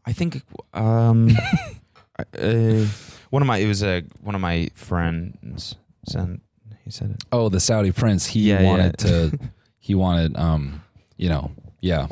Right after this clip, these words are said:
Speaker 1: I, I, yeah, I meant to, what I was searching on iMessage gif was hot pie.
Speaker 2: <laughs>
Speaker 1: 'Cause I was trying to send some picture, like a, like a warm apple pie to someone, 'cause we were
Speaker 2: Nice.
Speaker 1: really hungry.
Speaker 2: Yeah.
Speaker 1: And I just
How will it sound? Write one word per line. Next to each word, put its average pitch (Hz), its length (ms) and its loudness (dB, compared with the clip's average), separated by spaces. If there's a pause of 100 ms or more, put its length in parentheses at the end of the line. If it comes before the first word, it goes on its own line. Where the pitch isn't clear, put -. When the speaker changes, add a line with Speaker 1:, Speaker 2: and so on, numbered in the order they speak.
(300)
Speaker 1:
I, 110 260 -2
I, 98 360 0
yeah, 82 300 -2 (120)
I 98 120 -4
meant 104 240 0
to, 92 360 -2 (120)
what 101 140 -2
I 92 80 0
was 92 120 0
searching 98 360 -2
on 80 160 -4
iMessage 78 500 -4
gif 85 180 -8
was 82 100 -8
hot - 400 -6 (120)
pie. 87 540 -4 (280)
Speaker 2:
<laughs> 104 120 0 (580)
Speaker 1:
'Cause 95 140 -6
I 95 60 0
was 90 300 -4
trying 92 180 -2
to 87 60 0
send 90 320 -2
some 87 160 -4
picture, 87 340 -4
like 85 140 -4
a, 80 200 -4 (160)
like 87 140 -6
a 85 60 -6
warm 90 440 -2
apple 87 280 -6
pie 92 300 -4
to 95 80 -4
someone, 104 440 -2
'cause 110 160 0
we 92 60 4
were 95 80 2
Speaker 2:
Nice. 101 80 2
Speaker 1:
really 82 120 -2
hungry. 85 360 -6 (120)
Speaker 2:
Yeah. 85 340 0 (280)
Speaker 1:
And 95 240 -4
I 87 120 -2
just 95 360 -4